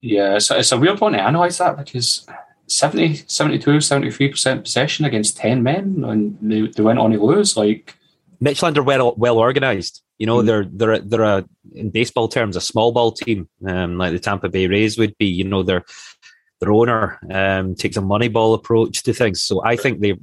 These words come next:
Speaker 2: they're perhaps able to organise themselves very well with ten men.
Speaker 1: They're prepared,
Speaker 2: Prob-,
Speaker 1: prepared for ten.
Speaker 2: probably, probably played it out defensively to keep a clean sheet and hopefully get a nil-nil draw. And they've taken the opportunity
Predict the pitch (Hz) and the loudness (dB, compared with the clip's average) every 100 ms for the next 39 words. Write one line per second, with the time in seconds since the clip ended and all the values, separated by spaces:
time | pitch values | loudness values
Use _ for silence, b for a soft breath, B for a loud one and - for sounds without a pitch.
0 | 95 113 98 101 107 - - - 107 107 | -6 -4 -2 -2 -2 -4 -8 -6 -4 -2
1 | 107 - 101 104 110 107 107 98 107 92 | -4 -2 0 0 0 -2 -4 -2 -2 -2
2 | 87 98 101 95 92 104 113 113 - 117 | -4 -2 0 0 0 0 0 -2 -4 -2
3 | 104 107 101 82 _ - 107 - 107 120 | -2 -2 -4 -6 _ -4 -4 -2 -2 0
4 | 127 139 135 143 _ - 113 117 147 139 | 2 2 0 -2 _ -8 -2 -2 0 0
5 | 139 139 127 117 107 _ _ _ - - | 2 2 2 2 0 _ _ _ -8 -2
6 | 135 139 120 127 - - 123 120 117 107 | 0 0 0 0 -2 -4 -2 0 0 0
7 | 107 - 104 - 107 104 113 110 98 104 | -2 -2 -6 -4 -4 -4 -2 0 0 -6
8 | - - 101 98 107 98 90 117 110 - | -10 -12 -8 -6 -2 -4 -2 -2 -2 -4
9 | _ _ _ _ 104 90 - 117 - 110 | _ _ _ _ -4 -2 -2 -2 0 0
10 | 107 98 107 107 110 104 110 120 123 98 | 0 0 0 0 0 0 2 2 0 -2
11 | 95 - 107 - 92 92 85 87 87 90 | -6 -4 -4 -4 -2 -2 -2 -4 -4 -2
12 | 92 | -2